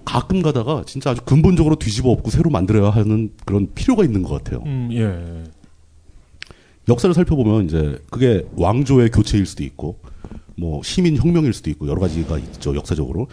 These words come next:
Speaker 2: 예.
Speaker 1: 제가 이걸 무려 숫자를 다 조사를 해왔어요. 예.
Speaker 2: 예, 예.
Speaker 1: 중국 역사에서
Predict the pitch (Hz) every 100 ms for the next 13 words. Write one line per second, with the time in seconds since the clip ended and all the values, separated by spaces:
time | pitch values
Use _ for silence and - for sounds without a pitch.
0 | - 101 92 - - - - 120 117 104
1 | 104 85 101 117 76 - - - - -
2 | - - - 175 123 85 - - 98 90
3 | 87 80 - 62 - - - 78 73 58
4 | - 120 117 104 95 90 85 - - -
5 | _ _ - 170 202 185 175 160 156 160
6 | 80